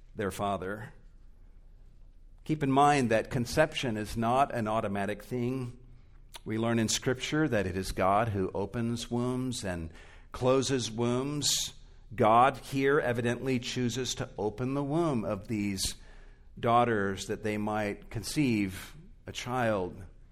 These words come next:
Nine months go by, and then look at what happens. Verse thirty-seven, "The firstborn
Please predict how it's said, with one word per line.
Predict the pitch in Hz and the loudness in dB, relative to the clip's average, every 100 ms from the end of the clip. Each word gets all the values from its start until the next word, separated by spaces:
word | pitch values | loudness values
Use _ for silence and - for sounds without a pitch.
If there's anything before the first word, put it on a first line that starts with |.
| - - - - - - | -20 -20 -20 -20 -14 0
Nine | 120 120 117 | 4 4 6
months | 127 135 - | 4 2 0
go | 143 120 | 2 2
by, | 113 113 127 | 4 6 4
and | 151 120 | 2 0
then | 117 117 | 0 0
look | 120 | -2
at | 131 | -2
what | 117 | -4
happens. | 113 117 117 131 127 104 | 0 0 0 -2 -4 -4
Verse | 110 113 - | -2 -2 -2
thirty-seven, | 117 110 107 - 131 127 131 123 123 - - - - - - - | -2 0 -2 0 0 2 2 2 0 -2 -10 -18 -18 -18 -14 2
"The | 123 | 2
firstborn | - 151 190 - - 120 107 104 117 135 | 4 4 4 2 0 2 2 2 0 -2